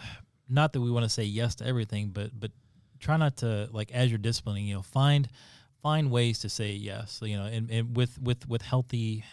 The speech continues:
uh, boundaries and healthy structures in place, you know, uh, 'cause, yeah, our, our, our kids, they're not getting any younger. I have a fourteen-year-old, he'll be fifteen this year. So in three years, he'll be an adult.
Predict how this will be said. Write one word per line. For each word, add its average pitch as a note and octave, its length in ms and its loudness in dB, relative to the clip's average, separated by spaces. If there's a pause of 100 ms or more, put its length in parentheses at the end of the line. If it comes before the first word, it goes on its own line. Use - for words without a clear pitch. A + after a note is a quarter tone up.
(100)
uh, G#2 220 -6
boundaries G2+ 540 -2
and G2 80 -10
healthy A#2+ 360 -4
structures - 460 -10
in F#2+ 100 -8
place, - 380 -10 (560)
you A#2 120 -6
know, G#2 260 0
uh, G#2+ 260 0
'cause, A2+ 240 0 (680)
yeah, B2 340 -6
our, B2+ 140 6
our, B2 240 6
our B2 80 4
kids, C3+ 280 2
they're B2+ 140 4
not C3+ 180 4
getting A#2+ 240 0
any A2 120 2
younger. G#2 380 -6
I A2 140 -2
have A2 100 2
a G#2+ 60 -2
fourteen-year-old, A#2 640 0
he'll A2 80 0
be G2+ 140 -2
fifteen A#2+ 400 0
this G#2+ 200 0
year. A#2 220 0
So G#2+ 160 -2
in G2 120 -2
three A#2+ 220 0
years, A#2 320 2
he'll G#2+ 120 -2
be G#2 80 -2
an G2+ 80 0
adult. G2+ 320 -6